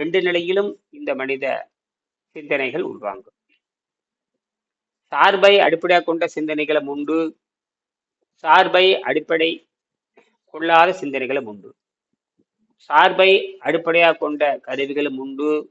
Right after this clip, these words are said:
சார்பை அடிப்படையாக கொள்ளாத கருவிகளும் உண்டு. ஆக எதுவும் நிலையற்றது. நமக்கு தேவை செய்து பார்த்து பயன் தருமானால் அதை ஊக்குவிக்க வேண்டும்.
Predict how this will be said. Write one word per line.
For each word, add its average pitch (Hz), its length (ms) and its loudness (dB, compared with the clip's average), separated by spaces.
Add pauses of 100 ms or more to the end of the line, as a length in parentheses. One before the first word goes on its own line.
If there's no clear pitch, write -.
(720)
சார்பை 170 400 4 (340)
அடிப்படையாக 160 840 -2
கொள்ளாத 139 420 -2
கருவிகளும் 123 680 -8
உண்டு. 98 200 -16 (1400)
ஆக 160 280 2 (220)
எதுவும் 170 340 0
நிலையற்றது. 127 640 -6 (440)
நமக்கு 147 380 -6
தேவை 160 400 0 (120)
செய்து 139 380 -6
பார்த்து 139 500 -2 (920)
பயன் 185 280 0
தருமானால் 160 840 4
அதை 160 300 0
ஊக்குவிக்க 185 440 -4
வேண்டும். 113 380 -12